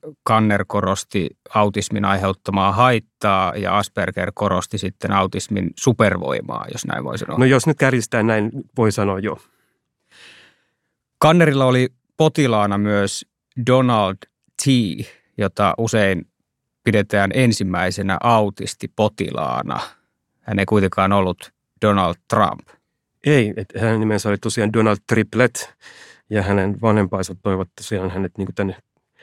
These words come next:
Speaker 2: Kannerin klinikalle viisivuotiaana tuhat yhdeksänsataakolmekymmentäkahdeksan ja seurasi hänen kehitystään sitten niinku neljän vuoden ajan tämä Kanner, ja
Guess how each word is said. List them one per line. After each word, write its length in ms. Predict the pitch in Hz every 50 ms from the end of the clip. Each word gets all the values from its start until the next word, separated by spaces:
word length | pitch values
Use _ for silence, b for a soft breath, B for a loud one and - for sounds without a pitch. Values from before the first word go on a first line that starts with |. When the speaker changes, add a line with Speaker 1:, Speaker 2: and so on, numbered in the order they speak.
| b b b
Speaker 2:
Kannerin 340 | - 151 151 147 127 127 117
klinikalle 460 | - 127 127 123 110 - 113 104 101
viisivuotiaana 640 | 104 107 95 - - 101 95 87 - 101 90 92
tuhat 200 | 92 - 92 -
yhdeksänsataakolmekymmentäkahdeksan 1120 | 98 95 - - 95 90 - 98 95 95 92 - - 110 107 95 98 92 - - 98 98 101
ja 80 | 101 101 -
seurasi 380 | - - 110 104 98 92 -
hänen 180 | 110 101 95 95
kehitystään 520 | - 101 95 95 95 85 - - 92 85
sitten 280 | - 98 - - 98 98
niinku 160 | 95 - 107
neljän 300 | 107 110 107 107 95 90
vuoden 220 | 98 98 95 101
ajan 260 | 101 107 107 104 101 92
tämä 200 | - 101 - - - _ _ _ _ _ _ _ _ _ _ _ _
Kanner, 400 | - 113 101 98 95 95 92 90
ja 160 | 92 98 104